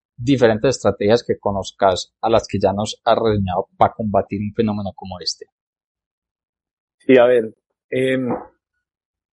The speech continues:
Speaker 2: ahí yo tengo que ser muy claro. La inflación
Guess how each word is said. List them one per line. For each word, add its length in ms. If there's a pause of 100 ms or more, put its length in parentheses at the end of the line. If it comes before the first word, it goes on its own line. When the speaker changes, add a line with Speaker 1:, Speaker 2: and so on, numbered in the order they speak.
(460)
Speaker 2:
ahí 220
yo 140
tengo 220
que 160
ser 460 (500)
muy 240
claro. 460 (800)
La 120
inflación 640